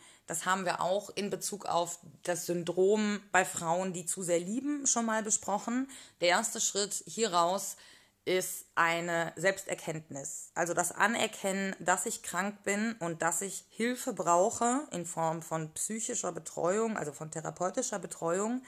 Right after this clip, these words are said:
in irgendeiner Form. Das ist der erste Schritt. Und im schlimmsten Fall, wenn der eben nicht eintritt,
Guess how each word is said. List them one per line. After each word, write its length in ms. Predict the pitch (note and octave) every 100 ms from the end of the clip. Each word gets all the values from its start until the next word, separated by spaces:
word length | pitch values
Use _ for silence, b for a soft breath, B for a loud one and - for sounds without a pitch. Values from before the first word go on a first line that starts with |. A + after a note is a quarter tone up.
| B B B
in 100 | F#3
irgendeiner 540 | F3+ G3+ A3+ F3 E3+ D#3+
Form. 500 | - D3 F3 B3+ D4 _ _ _ _ _ _ _ _ _ B B B B B
Das 220 | G3 G#3
ist 160 | G#3 -
der 120 | E3
erste 680 | F#3 G3 G3 - F3 E3+ E3+
Schritt. 560 | - - F#3 A#3+ F4 - - - b b b b b b b b _ _ _ -
Und 720 | G#3+ G#3+ G#3 G#3 G#3 G#3 G#3 - - - _ _ _ _ _ _ _ _ _ _ _ - -
im 160 | - G3+
schlimmsten 640 | - A3+ D#4 A4+ - A3+
Fall, 640 | - - F#3 E3 D3+ C#3+ -
wenn 380 | C#3+ E3 E3+ E3+
der 280 | E3+ F#3 F3
eben 240 | F3 F#3
nicht 320 | A#3+ F#4 -
eintritt, 600 | - D#3 D#3 - - B2